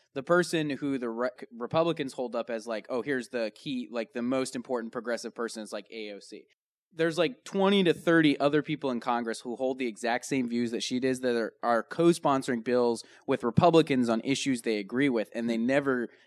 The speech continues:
get the same level of coverage because, you know, Republicans are focused on making A O C a target and a boogeyman because that's helpful in campaigns. We did this with Nancy Pelosi, and, you know, I think Democrats do it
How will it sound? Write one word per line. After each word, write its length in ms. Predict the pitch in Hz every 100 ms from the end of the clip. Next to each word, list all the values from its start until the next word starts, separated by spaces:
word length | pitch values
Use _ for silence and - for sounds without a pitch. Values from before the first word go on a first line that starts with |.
| _
get 220 | 143 143
the 80 | 110
same 380 | - 139 135 123
level 360 | - 123 117 110
of 100 | 104
coverage 520 | - 214 156 127 113 - _ -
because, 460 | 135 139 123 113 - 123 -
you 140 | 139
know, 260 | 120 107 110 - _
Republicans 540 | 143 123 170 160 143
are 60 | 131
focused 380 | 131 135 127 -
on 100 | 120
making 300 | 117 120 117
A 180 | 123 123
O 60 |
C 420 | 117 135 123 117 113 - -
a 80 | 120
target 480 | 190 180 165 156 135
and 120 | 123
a 20 |
boogeyman 540 | 143 160 147 139 139
because 220 | 127 131 123
that's 200 | 123 -
helpful 300 | 123 - 113
in 100 | 104
campaigns. 440 | 104 98 90 -
We 60 | 107
did 140 | 113
this 120 | 104
with 80 | 101
Nancy 280 | 101 101 107
Pelosi, 500 | 98 98 98 - 95 - _ _
and, 560 | 117 113 107 101 101 98
you 80 | 117
know, 80 | 101
I 60 |
think 160 | 101 110
Democrats 400 | 107 104 104 -
do 100 | 104
it 140 | 98